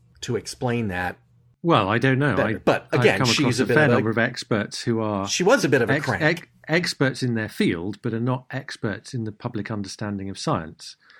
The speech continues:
Speaker 1: Well, then that's true. <clears throat> That is absolutely true. The, the one thing that I felt was, I don't wanna call it a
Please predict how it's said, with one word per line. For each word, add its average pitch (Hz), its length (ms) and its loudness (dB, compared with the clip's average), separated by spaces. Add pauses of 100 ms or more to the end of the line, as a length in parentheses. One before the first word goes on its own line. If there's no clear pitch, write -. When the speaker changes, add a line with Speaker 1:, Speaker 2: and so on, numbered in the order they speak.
(200)
Speaker 1:
Well, - 160 -8
then 101 120 -10
that's 107 300 -4
true. - 260 -12 (580)
<clears throat> - 20 -2 (880)
That 120 340 -6
is - 280 -14
absolutely - 720 -10
true. - 420 -8 (760)
The, 190 160 4
the 170 180 -2
one 196 400 0
thing 214 320 0
that 170 120 0
I 151 120 0
felt - 380 0
was, 135 480 -4 (460)
I - 720 -20
don't 110 100 -16
wanna 104 160 -14
call 123 280 -4
it 113 80 -4
a - 60 -10